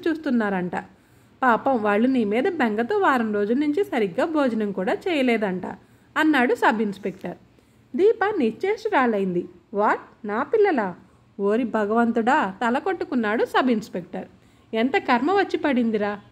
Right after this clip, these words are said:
"అవునమ్మా, నీ పిల్లలే. ఆఖరికి కన్న పిల్లల్నే మర్చిపోయావన్నమాట." దీపకు కోపం ముంచుకొచ్చింది. "What nonsense you are speaking?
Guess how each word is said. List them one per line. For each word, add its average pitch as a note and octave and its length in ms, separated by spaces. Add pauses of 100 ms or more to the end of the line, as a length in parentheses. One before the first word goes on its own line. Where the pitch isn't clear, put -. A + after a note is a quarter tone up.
"అవునమ్మా, D4+ 500
నీ A#3+ 200
పిల్లలే. D4 520 (440)
ఆఖరికి F#4+ 440
కన్న B3 320
పిల్లల్నే F4 460
మర్చిపోయావన్నమాట." C4 1080 (640)
దీపకు F#4 500
కోపం F#4+ 480
ముంచుకొచ్చింది. A#3 800 (280)
"What F4+ 320
nonsense F4+ 360
you B3+ 140
are B3 60
speaking? A3 460